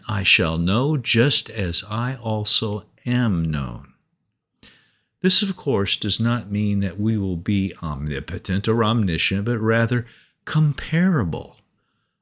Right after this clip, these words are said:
a bride fit for intimacy with him throughout eternity. So when Adam was resurrected from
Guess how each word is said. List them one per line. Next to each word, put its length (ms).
a 60
bride 460
fit 380
for 340
intimacy 680
with 260
him 340
throughout 460
eternity. 960
So 240
when 220
Adam 420
was 240
resurrected 1080
from 340